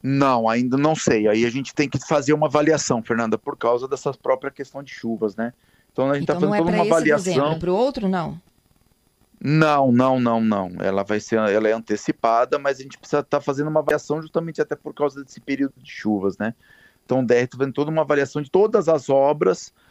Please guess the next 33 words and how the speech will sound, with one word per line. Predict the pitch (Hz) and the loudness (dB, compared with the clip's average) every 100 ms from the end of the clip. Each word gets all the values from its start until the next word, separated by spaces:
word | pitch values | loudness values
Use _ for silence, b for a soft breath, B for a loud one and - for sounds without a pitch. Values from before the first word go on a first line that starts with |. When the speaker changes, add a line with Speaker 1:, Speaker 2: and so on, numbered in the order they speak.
| b b | b b
Speaker 1:
pra | 127 135 | 0 0
ver | 113 127 131 | 0 0 0
como | - 143 135 | 0 -2 -2
é | |
que | 127 | -2
a | 139 | -8
gente | - | -6
consegue, | 143 127 127 135 135 | -6 -2 0 0 0
e | |
aí | 139 | -2
vamos | 131 139 - | 0 -6 -2
tá | 131 127 117 - B B | 0 0 -2 -6 B B
disponibilizando | - - 131 127 120 123 107 120 113 | -18 -6 -2 -2 -2 -2 0 -2 0
todas | 131 135 | -2 0
as | 139 104 | -2 0
datas | 110 110 117 117 | 0 2 0 -6
de | 107 | -4
inauguração | 117 110 107 - 113 | -4 0 -2 -2 -4
de | |
todas | 113 117 - | -2 -2 -2
as | 113 110 | -2 2
obras, | 113 120 120 - B B | 2 2 -2 -4 B B
as | 113 - | -2 -2
que | - | -8
estão | 131 - 170 | -6 0 0
prontas, | 170 147 156 175 131 | 0 0 0 -2 -10
prestes | - 139 147 156 143 131 117 | -2 2 4 2 -2 -6 0
a | 123 | 2
inaugurar, | 120 131 135 131 135 - b b | 2 0 2 2 2 -4 b b
e | 135 | -2
as | 131 - | -2 -2
que | 131 | -2
ainda, | 127 127 123 120 120 | -2 0 0 0 -2